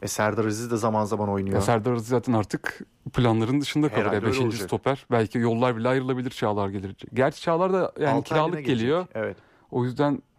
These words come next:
Speaker 2: belli olmaz Serdar'ın. Ben, Serdar da kiralık gidebilir işte bir Anadolu kulübüne belki. Öyle çözüm üretebilir. Ama orada tabii hangi ikili oynatacak?
Speaker 1: Orada biraz tabii
Speaker 2: Bonucci,
Speaker 1: forma
Speaker 2: Çağlar,
Speaker 1: rekabeti artacak.
Speaker 2: Ciku, Bekao orada göreceğiz.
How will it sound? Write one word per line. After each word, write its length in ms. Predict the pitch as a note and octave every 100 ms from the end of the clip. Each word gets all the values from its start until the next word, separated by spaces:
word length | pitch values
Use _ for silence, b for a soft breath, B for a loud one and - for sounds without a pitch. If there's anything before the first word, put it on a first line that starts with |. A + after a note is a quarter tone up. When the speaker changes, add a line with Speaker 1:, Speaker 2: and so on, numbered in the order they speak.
| _ _ _
Speaker 2:
belli 240 | C#3+ B2 C3+
olmaz 280 | C#3 C#3 C3
Serdar'ın. 520 | C3 G#2+ G#2 A2 A2
Ben, 100 | C3
Serdar 400 | C3+ C3+ E3+ F3
da 60 |
kiralık 540 | D3 B2 G#2 G#2 - -
gidebilir 300 | G#2 G#2 G2+
işte 220 | - A2
bir 60 | G#2+
Anadolu 340 | G#2 G#2 G2
kulübüne 340 | A2 G2+ G#2
belki. 320 | G2 F#2+ - B2
Öyle 260 | A2+ G#2+ - -
çözüm 340 | A2+ G2+ G2+
üretebilir. 560 | F#2+ - G#2 D3+ - - B B B -
Ama 160 | B2
orada 180 | B2+ C#3
tabii 220 | D3 D#3
hangi 320 | C#3+ D3 D#3+ D#3
ikili 300 | - B2 A#2+
oynatacak? 600 | A2+ A2 A2+ D#3+ - - - A#2
Speaker 1:
Orada 280 | A2+ G2
biraz 200 | G2+ G#2+
tabii 180 | - A#2
Speaker 2:
Bonucci, 400 | B2 B2 - -
Speaker 1:
forma 100 | A#2
Speaker 2:
Çağlar, 280 | B2+ B2 B2 A#2+
Speaker 1:
rekabeti 280 | G2+ G2
artacak. 420 | C3+ A#2 - A2 -
Speaker 2:
Ciku, 320 | A#2 A#2 B2
Bekao 480 | A#2 A2 C3 C#3 E3 - -
orada 260 | A#2 G#2+
göreceğiz. 580 | C#3 D#3 C#3+ F3 - -